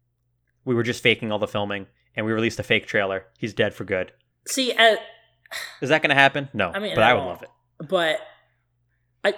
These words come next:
Speaker 2: I, I feel like it would be kind of, if they had, if they did do that, I actually, I, I,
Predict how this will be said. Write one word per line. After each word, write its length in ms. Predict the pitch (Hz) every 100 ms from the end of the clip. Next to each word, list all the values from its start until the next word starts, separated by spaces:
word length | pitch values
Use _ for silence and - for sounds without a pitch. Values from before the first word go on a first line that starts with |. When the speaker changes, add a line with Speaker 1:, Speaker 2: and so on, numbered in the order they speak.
| 190
Speaker 2:
I, 100 | 196 202
I 60 |
feel 180 | - 285
like 140 | 285 254
it 140 | 190 151
would 220 | 156 156
be 100 | 185
kind 300 | - 175 170
of, 260 | 165 147 - _ -
if 160 | 180 180
they 100 | 156
had, 300 | 151 151 -
if 160 | 160 147
they 120 | 175
did 280 | 143 202 156
do 200 | 170 156
that, 280 | 175 208 - - _ _ _ _
I 140 | 214 254
actually, 260 | 285 277 254
I, 560 | - - _ - 202 -
I, 100 | 190